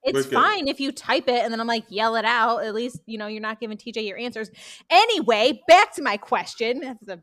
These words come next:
Speaker 2: being hassled. <sighs> We all love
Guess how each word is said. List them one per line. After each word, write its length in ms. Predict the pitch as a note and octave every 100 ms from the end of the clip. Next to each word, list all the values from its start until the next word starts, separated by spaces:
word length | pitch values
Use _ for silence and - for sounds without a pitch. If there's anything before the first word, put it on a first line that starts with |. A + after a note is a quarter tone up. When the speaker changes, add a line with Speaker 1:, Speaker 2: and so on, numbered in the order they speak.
| G3+
Speaker 2:
being 200 | A3 F3+
hassled. 760 | - D#3+ B3+ D4 - - F3+ - G#3+ _ _ - _ _ _ _ -
<sighs> 60 | - - - - _ _ _ _ _ _
We 200 | D#4+ E4 -
all 360 | F4+ F#4+ F#4 D#4+
love 420 | D4 D4 C#4